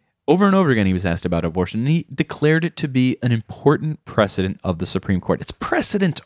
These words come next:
on precedent, Casey is. That's what Kavanaugh said. I don't know if you remember, um, Senator Susan Collins,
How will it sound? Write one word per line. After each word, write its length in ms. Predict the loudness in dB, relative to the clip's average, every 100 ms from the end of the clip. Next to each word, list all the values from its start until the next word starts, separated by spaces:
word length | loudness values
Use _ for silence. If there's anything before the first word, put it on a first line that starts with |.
| 0
on 320 | 2 2 -2
precedent, 520 | -2 -4 -2 -4 -4
Casey 380 | -2 -2 0 0
is. 260 | 0 -6 -18 _ _ _
That's 140 | -4 -4
what 100 | 0
Kavanaugh 360 | 0 0 -2
said. 300 | -4 -6 -8 _ _ _ _ _
I 40 | 2
don't 80 |
know 40 | 2
if 120 | 0
you 80 | -2
remember, 400 | -2 0 2 2
um, 280 | 2 -2 -6
Senator 380 | -2 0 2
Susan 380 | 0 2 0 0
Collins, 640 | -8 0 2 2 0 -4